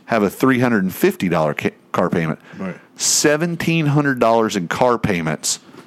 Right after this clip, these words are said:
Speaker 1: in perpetuity.
Speaker 2: Right. No, no, and
Speaker 1: That's
Speaker 2: that's no insurance, no gas, no
Speaker 1: Right.
Speaker 2: repairs, no tires. That's
Speaker 1: Exactly.
Speaker 2: just
Speaker 1: And that's
Speaker 2: Yeah.
Speaker 1: why, where do they live?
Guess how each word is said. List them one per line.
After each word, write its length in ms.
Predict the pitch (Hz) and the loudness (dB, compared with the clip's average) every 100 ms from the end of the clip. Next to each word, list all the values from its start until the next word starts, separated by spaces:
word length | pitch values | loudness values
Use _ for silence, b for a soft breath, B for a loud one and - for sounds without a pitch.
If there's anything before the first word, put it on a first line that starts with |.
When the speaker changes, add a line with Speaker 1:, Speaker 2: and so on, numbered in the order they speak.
| B B _ - | B B _ -2
Speaker 1:
in 200 | 139 117 | -2 0
perpetuity. 960 | - 175 135 - - 214 220 95 - - | 0 0 -2 -2 0 0 0 -2 -8 -8
Speaker 2:
Right. 300 | 110 104 - | -4 -4 -4
No, 440 | - 113 113 113 107 B B - | -4 0 2 0 -4 B B -10
no, 340 | 92 107 113 120 | -2 0 2 0
and 80 | 123 | 0
Speaker 1:
That's 240 | 180 135 | 0 0
Speaker 2:
that's 140 | 127 | -2
no 200 | 123 117 | 0 0
insurance, 440 | 101 - 113 107 - | 0 -2 -2 -2 -2
no 160 | 107 | -2
gas, 340 | 98 98 95 - | -2 -2 -2 -2
no 120 | 117 | 0
Speaker 1:
Right. 120 | 165 | 0
Speaker 2:
repairs, 300 | 117 101 95 | 0 -2 -2
no 160 | 110 113 | -2 -2
tires. 540 | - 95 85 76 - B B B - | -2 -2 -2 -4 -10 B B B -6
That's 140 | - | -2
Speaker 1:
Exactly. 500 | 147 165 135 101 78 - | 2 2 0 -2 -8 -10
Speaker 2:
just 540 | - 104 120 107 - - - _ - | -6 0 2 0 -4 -14 -20 _ -4
Speaker 1:
And 160 | 147 113 | 0 2
that's 300 | 123 - 131 | 2 0 2
Speaker 2:
Yeah. 80 | |
Speaker 1:
why, 280 | 120 107 104 | 2 4 2
where 220 | 110 113 | 2 2
do 80 | 117 | 4
they 160 | 117 113 | 2 4
live? 400 | 117 139 196 | 4 2 0